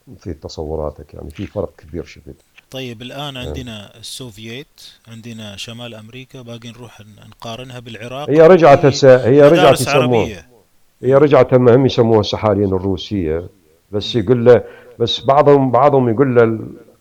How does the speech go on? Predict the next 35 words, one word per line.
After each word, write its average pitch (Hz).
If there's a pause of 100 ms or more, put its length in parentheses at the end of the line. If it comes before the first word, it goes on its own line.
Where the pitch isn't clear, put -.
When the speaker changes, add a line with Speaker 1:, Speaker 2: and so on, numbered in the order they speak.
(160)
Speaker 1:
المدرسة 107
السوفيتية، 98
لأن 90
هي، 104 (560)
هي 104
يعني 95
مدرسة 101
عظيمة، 92
يعني 85
كلش 117
إلها 92
فد-، 82 (320)
إلها 92
شعبية 87
كلش 90
قوية. 76 (560)
بس 107
حاليا 131
رسميا 135
يسموها 110
س-، -
روسية، 101
رجعت 87
التسمية. 82 (640)
Speaker 2:
مم. 107
Speaker 1:
أي. 76 (320)
لكن 104
هو 110
Speaker 2:
يعني 127
Speaker 1:
السوفيتية 101
هي 92
الأفضل، 82
يعني 69
هي 76
كمدرسة 80